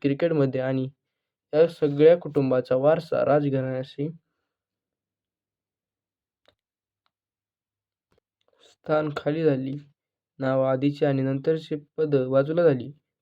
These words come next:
तरीही लोक आदर देतात, माना झुकवतात. अशा या कुटुंबाचा इतिहास, इत-, इतिहास,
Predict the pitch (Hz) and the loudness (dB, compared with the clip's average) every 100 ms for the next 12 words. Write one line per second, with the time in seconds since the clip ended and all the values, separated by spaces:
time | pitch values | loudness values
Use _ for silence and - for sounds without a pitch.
0 | 147 143 143 131 131 139 131 131 170 156 | -2 2 2 0 -2 0 0 4 4 4
1 | 139 131 123 - _ _ _ _ 143 135 | 0 0 -2 -6 _ _ _ _ -6 -2
2 | 135 139 131 123 156 160 143 123 - _ | 0 0 0 -2 -4 0 2 2 0 _
3 | _ - 147 143 135 135 139 135 127 - | _ 0 2 4 2 -6 -6 -4 -4 -4
4 | 123 127 143 151 147 143 _ _ _ _ | -10 -8 -6 -6 -6 -10 _ _ _ _
5 | _ _ _ - 147 147 151 135 | _ _ _ -10 -8 -2 -2 -2